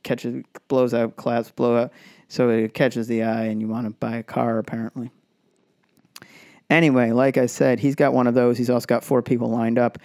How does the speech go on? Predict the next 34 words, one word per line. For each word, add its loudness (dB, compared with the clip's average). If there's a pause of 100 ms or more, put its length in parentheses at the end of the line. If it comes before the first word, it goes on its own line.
(260)
Iggy's 2
got 2
nobody 2
lined 2
up, -2
and -2
he 0
doesn't -2
have -2
one -4
of -2
those. 0 (280)
Iggy's 0
mouth 0
is -2
open. -2
He's -4
providing -2
the -8
caption -4
to -10
the -20
panel. -2 (480)
And -2
he 0
says, 0
"I 4
guess 2
those 0
things -2
really 2
work." 0 (1900)
Yeah, -4
maybe. 0